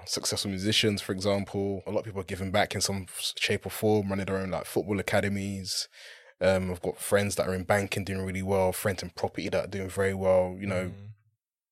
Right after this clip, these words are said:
Speaker 1: property owners or property portfolios. And it's kinda like growing up, perhaps didn't even f-, think that was gonna be the route,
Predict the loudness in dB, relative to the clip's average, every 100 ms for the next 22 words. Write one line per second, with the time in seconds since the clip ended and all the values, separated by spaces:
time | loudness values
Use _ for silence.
0 | _ _ -2 -2 0 2 2 2 0 -2
1 | -4 _ -4 -4 -2 -4 -4 -4 0 2
2 | 2 -2 -2 -2 -2 -2 -2 2 2 0
3 | -4 _ _ -20 -8 -6 -6 -6 -4 -4
4 | -4 -8 -12 -18 -20 -20 _ 4 8 10
5 | 10 8 6 2 2 2 4 6 4